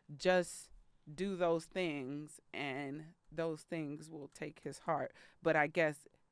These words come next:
he's starting off with, "Don't love me." So if you're loving me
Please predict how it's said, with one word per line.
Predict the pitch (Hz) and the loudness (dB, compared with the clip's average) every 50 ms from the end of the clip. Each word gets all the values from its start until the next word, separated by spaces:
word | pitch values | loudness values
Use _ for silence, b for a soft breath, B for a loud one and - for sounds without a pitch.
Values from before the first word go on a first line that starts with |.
| _ _ _ _ _ | _ _ _ _ _
he's | _ - 170 - | _ -10 -10 -8
starting | - - 185 180 175 170 170 | 2 4 4 4 4 4 4
off | 170 170 165 - - | 6 4 4 4 2
with, | 156 143 139 | -4 -4 0
"Don't | - 160 165 160 - - | 2 2 2 2 0 -2
love | 143 160 165 170 160 151 156 | 2 6 8 8 8 8 4
me." | 156 143 135 131 131 135 | -2 -2 -2 -2 -4 -4
So | - - - 143 131 131 131 135 _ _ _ _ _ _ _ _ _ _ _ _ _ _ _ _ _ _ _ - | -4 -2 0 0 0 0 -2 -4 _ _ _ _ _ _ _ _ _ _ _ _ _ _ _ _ _ _ _ -8
if | - - 156 - - | -8 -8 -6 -2 2
you're | 160 160 151 | 2 2 2
loving | 147 151 156 175 202 240 247 254 254 240 226 208 | 2 0 6 10 10 10 10 10 4 2 2 2
me | 202 185 180 180 175 175 175 175 | 2 4 4 4 4 2 0 -2